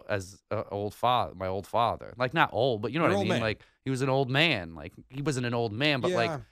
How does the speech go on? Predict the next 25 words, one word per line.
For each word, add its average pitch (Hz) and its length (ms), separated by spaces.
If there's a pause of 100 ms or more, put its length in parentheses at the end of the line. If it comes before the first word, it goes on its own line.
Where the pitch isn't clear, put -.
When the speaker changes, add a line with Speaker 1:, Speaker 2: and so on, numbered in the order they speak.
Speaker 1:
an 139 100
older 147 320
man. 143 500
Like, 95 200 (300)
do 139 80
they, 131 160
do 113 180
they 123 120
look 127 120
Speaker 2:
More 160 100
Speaker 1:
at - 40
Speaker 2:
mature. 110 560
Speaker 1:
do 143 100
they 139 140
look 131 220
at 127 60
us, 127 280
like, 117 240
and 110 140
say, 110 320
like 98 360
Speaker 2:
We're 92 100
still 120 160
the 101 60
kids. 87 400